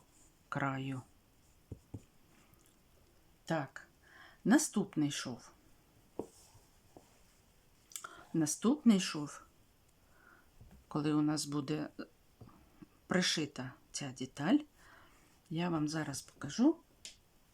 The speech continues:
Шов називається козлик. Беремо іншу ниточку, голку. Так само я поки що, е, ну, можна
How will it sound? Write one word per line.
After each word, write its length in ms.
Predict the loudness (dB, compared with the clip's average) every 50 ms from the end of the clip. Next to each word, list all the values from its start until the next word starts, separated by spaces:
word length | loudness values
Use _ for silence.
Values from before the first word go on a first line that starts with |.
| _ _ _ -16
Шов 420 | -12 -10 0 2 4 4 4 2 0
називається 760 | -2 -2 -2 -2 -6 -8 -8 -8 -8 -8 -10 -10 -12 -14 -12 -4
козлик. 680 | -2 -2 0 0 -2 -4 -6 -8 -10 -12 -16 -20 -20 _ _ _ _ _ _ _ _ _ _ _ _ _ _ _ -20 -20 -20 -20 -20 -20 -20 -20 -20 -20 -20 _ _ _ _ -20 _ -20 _ -20 _ _ _ -20 -20 -20 -20 -20 -20 -20 _ -20 -20 _ _ _ -20 -20 -20 -20 -20 -20 -18 -14
Беремо 420 | -8 -6 -4 -4 -2 -2 -4 -6 -6 -10 -14 -20 -20 -20 -20 -20 -16 -6
іншу 480 | -2 0 0 0 0 -2 -6 -6 -8 -16 -20 -20 -20 -20 -20 -20 -20 -20 -20 -20 -10 -4
ниточку, 680 | -4 -4 -2 -2 -4 -4 -4 -6 -2 0 0 0 0 -4 -16
голку. 560 | -12 -10 -8 -8 -8 -12 -12 _ -2 -2 -2 -2 -8 -20 -20 -20 -20 -20 -20 -20 -20 -20 -20 -20 -20 -20 -20 -18 -6
Так 240 | -2 -2 -2 0 0
само 480 | -2 -2 -2 -4 -4 -4 -6 -6 -8 -10 -12 -18 -20 -20 -16 -12 -12 -12 -12 -14 -20 -16 -6
я 160 | -2 -2 -2 -2
поки 360 | -2 -6 -6 -6 -6 -6 -6
що, 360 | -6 -6 -6 -4 -6 -6 -8 -10 _ -20 -20 -20 -20 -20 -20 -20 _ -20 _ -20 -20 -20 -20 -20 -20 -20 _ _ _ _ _ _ -10
е, 40 | -8 -8 -6 -6 -8 -8 -10 -12 -14 -16 -20 -20 -20 -8 2
ну, 180 | 4 4 6 6
можна 460 | 4 4 2 0 0 -2 -4 -4